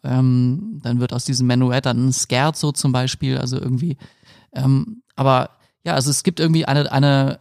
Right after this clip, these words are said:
ähm, wahrscheinlich sich logisch ergebende Dramaturgie aus so einem ersten Satz, wo so voll viel bearbeitet wird. Der ist so, den, den nennt man auch in der, in der Sonaten-Hauptsatzform, jetzt um jetzt technische, äh, oder in der Sinfonie nennt man den, den,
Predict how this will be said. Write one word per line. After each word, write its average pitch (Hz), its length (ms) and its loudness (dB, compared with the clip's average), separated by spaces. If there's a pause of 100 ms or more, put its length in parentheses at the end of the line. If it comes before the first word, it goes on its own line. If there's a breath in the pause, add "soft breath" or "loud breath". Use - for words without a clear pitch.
ähm, 135 400 0 (600)
wahrscheinlich 151 340 0
sich 135 140 -4
logisch 196 480 2
ergebende 151 460 0
Dramaturgie 135 600 0
aus 135 140 0
so 131 60 2
einem 120 120 0
ersten 143 400 0
Satz, 139 280 -2
wo 131 340 0 (440 soft breath)
so - 160 -10
voll 135 280 0
viel 131 360 -2 (140)
bearbeitet 151 760 0
wird. 139 140 2
Der 139 80 -2
ist 135 100 -2
so, 135 240 -2 (220)
den, 135 680 -2
den 139 180 -4
nennt 135 140 0
man 135 120 2
auch 139 140 -2
in 143 100 0
der, 127 220 2 (120)
in 135 80 -4
der 127 120 0
Sonaten-Hauptsatzform, 135 1600 0
jetzt 127 140 0
um 131 120 0
jetzt - 280 -2 (320)
technische, - 480 -6 (560 soft breath)
äh, 131 80 -8
oder 127 240 -2
in 127 60 0
der 127 100 2
Sinfonie 135 380 2
nennt - 300 -4
man 127 180 2
den, 123 320 2
den, 120 300 0